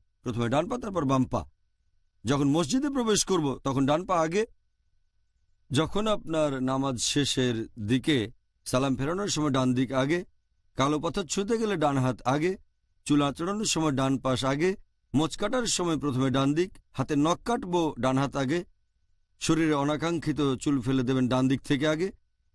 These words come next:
মাথা শেভ করার সময় এখানেও আগে ডান পাশ, টয়লেট থেকে বের হবার সময় প্রথমে ডান পা বের করতে হবে। যদি আপনি চোখে সুরমা দেন,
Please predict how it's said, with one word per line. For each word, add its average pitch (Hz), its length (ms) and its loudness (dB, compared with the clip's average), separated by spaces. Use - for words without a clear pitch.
মাথা 127 260 2
শেভ 156 240 0
করার 214 260 -2
সময় 156 600 2
এখানেও 185 300 -2
আগে 160 180 0
ডান 135 220 0
পাশ, 180 380 -2
টয়লেট 233 480 0
থেকে 185 340 2
বের 160 340 2
হবার 220 300 2
সময় 180 540 0
প্রথমে 180 360 0
ডান 175 240 0
পা 190 120 0
বের 165 140 -2
করতে 131 240 -2
হবে। 110 280 -2
যদি 214 220 2
আপনি 277 380 0
চোখে 165 320 0
সুরমা 160 420 2
দেন, 143 300 0